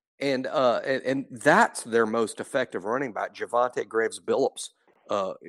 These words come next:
who's headed to West Point. And, and it, again, he, good player, sure, but, uh, Jay Sultan's been like, "Wow, been wait-, been waiting for more." But, you know, if, if, if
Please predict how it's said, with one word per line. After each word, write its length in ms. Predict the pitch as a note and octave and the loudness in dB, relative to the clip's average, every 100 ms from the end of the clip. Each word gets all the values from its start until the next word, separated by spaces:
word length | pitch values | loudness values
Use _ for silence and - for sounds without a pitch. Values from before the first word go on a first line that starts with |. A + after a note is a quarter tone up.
| - | -8
who's 280 | G#2+ A2+ - | -4 -2 0
headed 280 | B2 A2+ G#2+ | 2 2 2
to 80 | |
West 280 | A2 A2 - | 4 4 2
Point. 320 | - C3 G#2+ _ | 0 0 0 _
And, 220 | A#2 G2+ F#2+ _ _ | -6 -6 -10 _ _
and 180 | C3 C3 | 0 4
it, 180 | F3+ F3+ | 6 6
again, 320 | C#3+ E3+ A#2+ | 6 4 4
he, 320 | F#2 B2 D3 C#3+ | 2 -2 -2 0
good 300 | C3+ E3 - | 4 4 4
player, 380 | D3+ D#3 A2+ | 6 6 4
sure, 460 | - - D3 G#2+ F#2 - _ _ | 0 -2 0 0 -2 -8 _ _
but, 220 | A2+ A#2 D3 | -4 -4 -2
uh, 240 | A2+ G#2 - _ _ | 0 0 -4 _ _
Jay 180 | B2 F#3+ | -2 -2
Sultan's 420 | - F#3 - C#3 | 2 0 0 -4
been 180 | C3 B2 | 0 0
like, 320 | B2 A2 G#2+ - _ _ | 2 2 0 -6 _ _
"Wow, 360 | - A#2+ F3+ C#3 | -8 -6 -6 -4
been 240 | A#2+ C3 | -4 -2
wait-, 240 | C#3 - C#3+ C3+ | -2 -4 -8 4
been 160 | F3+ F3 | 6 8
waiting 240 | G3 D#3 | 4 4
for 140 | - | 4
more." 400 | D3+ E3 B2 - _ _ - | 8 8 8 2 _ _ -4
But, 380 | A#2 D3+ D3 - _ _ _ _ _ _ | 4 4 4 -4 _ _ _ _ _ _
you 180 | C3+ B2+ | -8 -4
know, 220 | G#2+ F#2+ | -4 -4
if, 160 | C3 A#2 A#2 | -4 -4 -6
if, 220 | A#2 - | -10 -4
if 240 | A2 - | -6 -6